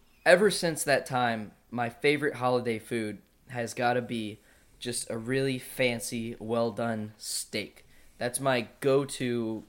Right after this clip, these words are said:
Christmas food. And I actually got steaks today at the store, and they're sitting in the fridge right now. And after this podcast, I'm probably gonna go put 'em in a marinade for tomorrow, for, uh, <laughs> for Christmas dinner for me and the wife. Steak all the way for Christmas.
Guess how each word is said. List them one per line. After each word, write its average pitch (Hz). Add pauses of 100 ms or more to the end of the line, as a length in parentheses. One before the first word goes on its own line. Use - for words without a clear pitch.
Christmas 123
food. 101
And 120
I 131
actually 135
got 165
steaks -
today 120
at 107
the 113
store, 110 (360)
and 123
they're 117
sitting 131
in 123
the 107
fridge 143
right 101
now. 101
And 107
after 131
this 104
podcast, 131
I'm 101 (120)
probably 117
gonna 110
go 110
put 123
'em 113
in 107
a 98
marinade 107
for -
tomorrow, 117 (500)
for, 127
uh, 123
<laughs> -
for 127
Christmas 131
dinner 123
for 117
me 113
and 113
the 110
wife. 110 (1080)
Steak -
all 123
the 113
way 110
for 104
Christmas. -